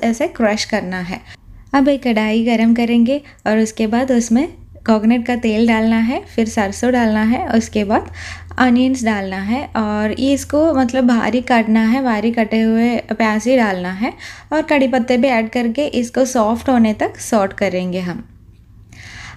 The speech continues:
अब हम हमारे जो छिलके कट करके रखा था वो डालेंगे, और पानी वगैरह नहीं ऐड करना है इसमें। छिलके ऐड करने के बाद जो मसाला भी ऐड करेंगे और उसके बाद अच्छे से मिक्स करेंगे।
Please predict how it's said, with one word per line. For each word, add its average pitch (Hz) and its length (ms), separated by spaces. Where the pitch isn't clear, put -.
अब 311 200
हम 269 320
हमारे 233 460
जो 233 180
छिलके 233 420
कट 233 200
करके 233 300
रखा 233 320
था 277 180
वो 240 220
डालेंगे, 233 600
और 240 320
पानी 247 320
वगैरह 277 400
नहीं 262 260
ऐड 247 180
करना 233 280
है 233 320
इसमें। 233 300
छिलके 269 280
ऐड 277 220
करने 226 260
के 240 180
बाद 226 280
जो 240 160
मसाला 214 460
भी 226 160
ऐड 220 220
करेंगे 233 520
और 226 200
उसके 226 280
बाद 302 240
अच्छे 220 260
से 302 180
मिक्स 247 280
करेंगे। 175 520